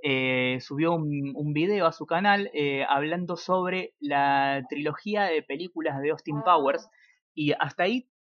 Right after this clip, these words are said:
Speaker 1: parece poco
Speaker 2: Sí, a mí me gusta
Speaker 1: interesante,
Speaker 2: Austin Powers.
Speaker 1: pero es muy gracioso.
Speaker 2: Ajá.
Speaker 1: Claro, a mí también me encanta, pero era como, ¿por qué un video ensayo de media
Speaker 2: <laughs>
Speaker 1: hora sobre la trilogía de Austin Powers? ¿Cuán-, cuánta sustancia le puede sacar?
Speaker 2: <laughs>
Speaker 1: Y es muy interesante cómo esa saga,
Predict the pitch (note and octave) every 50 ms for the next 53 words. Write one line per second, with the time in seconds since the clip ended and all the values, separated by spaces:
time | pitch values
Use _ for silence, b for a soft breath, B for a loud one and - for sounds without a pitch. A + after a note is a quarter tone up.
0 | _ _ - F3+ F#3 G#3+ - A3+ F#3 A3+ G#3+ - G#3 G3 F#3 - - E3 - D#3+
1 | C#3+ C#3 G#3 G#3 - - - - - - A#3 A3+ A3 - F3 F#3 F#3 G#3+ A3 A#3+
2 | A#3+ A3+ A3+ A3 G3 - - A3 F#3+ - - G3 F#3+ - - - _ _ _ _
3 | _ _ _ _ _ _ _ _ _ _ _ _ - - G#3+ A3 - A3+ A3+ B3+
4 | D4+ C#4 C4 D#4 C#4+ B3 A3 E3+ - F3 D#3 D3 - C#3+ C3+ D3+ D3+ F3+ G3+ G#3
5 | G3+ - F3 E3 D#3 - - _ _ - - - _ _ _ _ _ - F3+ F3
6 | F3 A3+ A#3+ A3+ G#3 G#3+ G3+ G3+ G#3 G3+ - G#3+ G3+ - G#3+ F#3+ - - - -
7 | F3 E3+ D#3 D3+ D3+ D3 C#3+ C3 B2+ B2 - C3 B2+ B2+ B2+ B2 B2+ B2+ C3 C3
8 | C3 C3 B2+ - D#3 D3 C#3+ D3 D3 C#3+ C3 D3+ D3+ D3+ D3+ D3 - - - D#3
9 | E3 D#3+ - _ - F3 E3+ F3+ E3 - D#3+ - - D#3 D3+ D3+ C#3+ D#3+ C3+ C#3+
10 | - C#4 - - C#4+ - D3 C#3+ B2 A#3 - _ _ _ _ _ _ _ _ _
11 | _ _ _ - F3+ F#3 D#3 F3+ G3+ A3+ B3 A#3+ A3 G#3 G#3 G3 F#3+ - - G#3+
12 | G#3 F#3+ E3 D3+ E3 F3 F#3 - _ _ _ _ _ - - F#3+ G3 G3+ G3 -
13 | - G#3+ G#3+ - G#3 F#3 F#4 G#3+ G3 F3 D3+ D3+ D3+ D3+ -